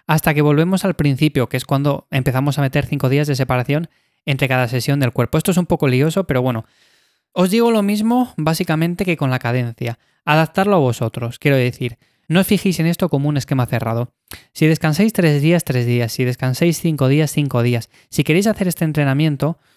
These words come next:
lo que tenéis que tener claro es que es alta intensidad, bajo volumen, eh, tenéis que tener una técnica controlada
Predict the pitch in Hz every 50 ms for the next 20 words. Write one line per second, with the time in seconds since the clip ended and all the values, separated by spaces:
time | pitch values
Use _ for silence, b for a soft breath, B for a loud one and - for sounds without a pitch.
0 | _ _ _ _ - 139 131 143 135 135 139 165 175 - 202 185 - 165 160 165
1 | 156 147 - 156 156 151 156 160 170 175 - - - 151 151 - - - 147 147
2 | - _ - 135 127 - - - 139 131 131 127 120 117 - 123 123 131 135 165
3 | 196 208 208 - _ _ _ _ _ _ _ - 123 123 123 - 127 123 123 135
4 | 165 202 214 208 208 208 208 202 - _ _ _ _ - - 123 131 - 131 131
5 | 143 135 - 143 131 131 135 139 143 - _ 143 139 131 123 - 131 127 135 139
6 | 127 - 139 135 131 151 170 185 190 190 185 190